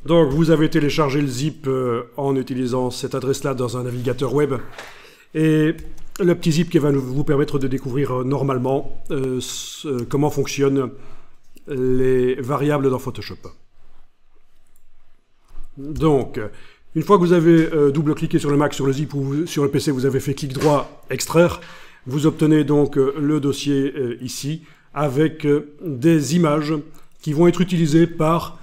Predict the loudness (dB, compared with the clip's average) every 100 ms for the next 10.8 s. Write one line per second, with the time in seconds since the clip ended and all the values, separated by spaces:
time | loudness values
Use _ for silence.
0 | -20 _ -10 -4 0 4 6 6 4 2
1 | -2 -4 -6 -6 -4 -2 0 2 2 2
2 | 2 2 2 2 0 -2 -4 -8 -12 -14
3 | -20 _ _ _ _ _ _ _ _ _
4 | _ _ _ _ _ -12 -4 2 4 4
5 | 2 -2 -10 _ _ _ _ -20 -10 -2
6 | 6 6 6 4 2 4 2 0 -8 -20
7 | -20 _ _ -20 _ _ -14 -4 2 4
8 | 6 4 4 0 -4 -4 -4 -4 -14 _
9 | _ _ _ -12 -8 -4 0 2 0 -2
10 | -2 -2 0 -2 0 0 -2